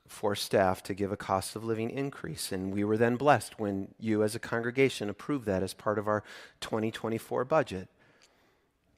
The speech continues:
And Susan and I, so we sat down, and we have already set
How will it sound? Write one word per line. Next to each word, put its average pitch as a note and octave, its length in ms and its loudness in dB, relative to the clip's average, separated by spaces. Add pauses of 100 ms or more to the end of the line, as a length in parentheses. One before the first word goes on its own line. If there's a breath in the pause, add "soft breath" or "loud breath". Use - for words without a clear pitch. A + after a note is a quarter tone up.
(120)
And A#2 140 2
Susan B2 300 2
and B2+ 120 6
I, C3+ 240 4
so - 180 -4
we A2 100 -2
sat B2+ 240 4
down, C#3 400 0
and G#2 220 0
we G#2 80 0
have G2 100 0
already B2+ 380 6
set - 320 2